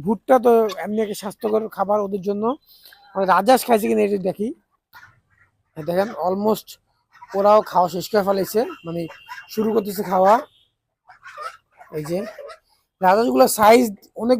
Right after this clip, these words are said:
বড় হয়েছে মাশাআল্লাহ দিলে, অনেক বড়। মানে আমি ভাবতে পারি না যে এক মাসে, এক মাস হবে না আমি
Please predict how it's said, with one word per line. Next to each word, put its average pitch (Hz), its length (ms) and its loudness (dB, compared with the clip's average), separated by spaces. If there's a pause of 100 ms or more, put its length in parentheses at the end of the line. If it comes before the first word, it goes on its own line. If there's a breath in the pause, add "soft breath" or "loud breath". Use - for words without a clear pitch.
বড় 220 140 4
হয়েছে 202 220 0
মাশাআল্লাহ 202 340 -4
দিলে, 226 140 2 (680 soft breath)
অনেক 240 220 2
বড়। 175 120 0 (100)
মানে 175 160 -4 (400)
আমি 202 140 0 (160)
ভাবতে 180 240 0
পারি 226 160 0
না 220 100 -4
যে 247 40 -2 (140)
এক 202 80 -8 (140)
মাসে, 240 200 -2 (140)
এক 208 140 -8
মাস 262 120 -4 (100)
হবে 226 180 0
না 220 80 -6
আমি 208 100 -8